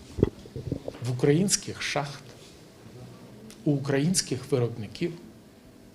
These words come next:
І тим самим уникли ризику Холодомору. Додатково до цього хотів би нагадати, що саме в цей час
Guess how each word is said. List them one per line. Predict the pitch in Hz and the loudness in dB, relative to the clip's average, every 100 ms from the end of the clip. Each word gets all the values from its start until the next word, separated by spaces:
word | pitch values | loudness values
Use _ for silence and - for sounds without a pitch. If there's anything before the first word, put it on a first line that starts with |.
| - - - - - - - - - - - - - - - - - - | -20 -20 -20 -20 -20 -20 -18 -18 -18 -20 -20 -20 -20 -20 -20 -20 -18 -2
І | 147 156 143 139 139 - - - - - | 6 6 6 2 -10 -18 -20 -20 -14 0
тим | - 165 | 4 8
самим | 160 175 185 156 127 | 8 6 2 0 0
уникли | 127 139 160 - 156 139 - - - - - 120 | 2 2 0 0 -2 -2 -10 -18 -20 -20 -10 -4
ризику | 120 120 120 - - - - - | -2 -2 -6 -14 -16 -18 -20 -12
Холодомору. | 135 127 110 113 - - - - - - 131 | -6 -6 -6 -10 -12 -16 -18 -20 -20 -12 6
Додатково | 143 165 151 - 240 233 175 | 8 10 8 6 4 6 4
до | 135 | 2
цього | 135 202 180 | 0 2 2
хотів | 160 139 - 185 | 0 -4 -4 0
би | 147 147 | 2 4
нагадати, | 143 139 143 - 214 - - - - - - - - - - | 2 2 -2 0 0 -2 -8 -8 -14 -16 -16 -14 -14 -16 -8
що | - - 156 147 143 143 | -4 2 4 6 6 2
саме | - - 151 | 2 4 4
в | 139 - | 2 4
цей | - 156 | 6 6
час | - - 214 - | 4 4 4 4